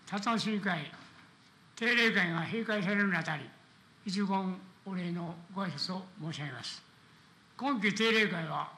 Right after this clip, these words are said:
去る九月五日に開会されましてから、本日までの二十一日間にわたり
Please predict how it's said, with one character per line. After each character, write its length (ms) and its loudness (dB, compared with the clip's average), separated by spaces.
去 220 4
る 100 4
九 60 -2
月 220 4
五 160 0
日 140 4
に 220 2
開 220 4
会 280 6
さ 160 -4
れ 80 2
ま 120 4
し 80 0
て 100 4
か 120 0
ら、 160 -2
本 200 -4
日 200 -2
ま 120 -2
で 140 -4
の 220 -6
二 160 2
十 100 4
一 100 -2
日 280 4
間 200 8
に 60 8
わ 140 4
た 120 4
り 160 -4